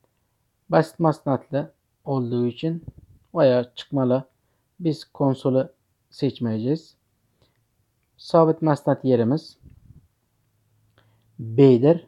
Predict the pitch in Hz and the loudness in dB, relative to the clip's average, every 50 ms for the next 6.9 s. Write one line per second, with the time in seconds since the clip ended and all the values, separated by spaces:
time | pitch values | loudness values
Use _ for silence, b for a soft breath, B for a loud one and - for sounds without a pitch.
0 | _ _ _ - - 139 143 143 147 - 147 143 135 - - 139 131 - 127 127 | _ _ _ -6 -2 -2 -2 -2 -2 -2 -2 -2 -2 -4 -4 -6 -4 -4 -6 -6
1 | 120 123 131 110 110 - _ - - - 156 - 156 131 131 127 - - 131 120 | -4 -4 -4 -6 -6 -10 _ -12 -10 -6 -4 -4 -2 -4 -4 -6 -8 -8 -8 -8
2 | - - 120 117 120 117 117 117 113 113 107 - 110 107 - - 143 165 185 _ | -8 -8 -8 -8 -6 -6 -4 -4 -4 -6 -6 -6 -8 -8 -6 -8 -8 -8 -10 _
3 | _ _ _ _ _ _ _ _ - 160 156 165 151 147 131 104 - - _ - | _ _ _ _ _ _ _ _ -8 -4 -2 -2 0 -2 -4 -6 -8 -10 _ -14
4 | - - - 139 127 131 131 120 117 117 107 113 127 135 127 - - - - - | -14 -14 -14 -12 -6 -4 -2 -2 -2 -2 -2 -2 -2 -2 -4 -6 -10 -16 -20 -20
5 | _ _ _ - 147 151 151 - 170 160 156 175 180 190 - _ _ _ _ _ | _ _ _ -6 -6 -6 -4 -4 -4 -4 -2 -4 -6 -6 -8 _ _ _ _ _
6 | _ _ _ _ _ _ _ _ _ _ - - 143 143 131 127 131 139 | _ _ _ _ _ _ _ _ _ _ -8 0 4 4 6 6 4 2